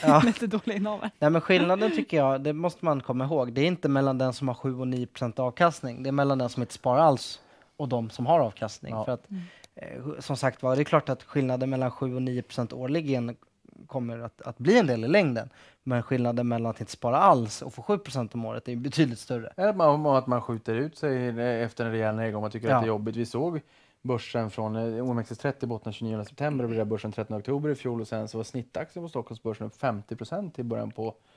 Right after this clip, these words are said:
Speaker 1: Men det,
Speaker 3: februari.
Speaker 1: ja, och det där är intressant. Alltså, någonting som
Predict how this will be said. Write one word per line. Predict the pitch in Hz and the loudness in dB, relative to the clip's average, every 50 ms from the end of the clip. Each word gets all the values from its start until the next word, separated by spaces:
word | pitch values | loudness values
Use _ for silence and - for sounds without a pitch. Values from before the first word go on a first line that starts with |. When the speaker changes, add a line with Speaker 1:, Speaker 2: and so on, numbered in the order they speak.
| _ _ | _ _
Speaker 1:
Men | - 160 170 180 | -4 -2 -2 -2
det, | 190 - - | -2 -4 -2
Speaker 3:
februari. | 143 139 123 117 104 101 - - 92 - | 0 2 6 6 6 6 6 4 2 2
Speaker 1:
ja, | 151 151 165 170 | 4 4 4 4
och | 180 | 4
det | 185 | 4
där | 180 208 | 4 4
är | 233 | 2
intressant. | 233 220 - - 214 180 143 117 - - - | 2 2 2 4 6 6 6 4 -2 -6 -6
Alltså, | 156 - - 165 | -6 -4 -4 -2
någonting | 165 165 151 - 156 | -2 -2 -2 -4 -8
som | 143 - 160 156 151 143 | -4 -2 -2 -2 -2 -2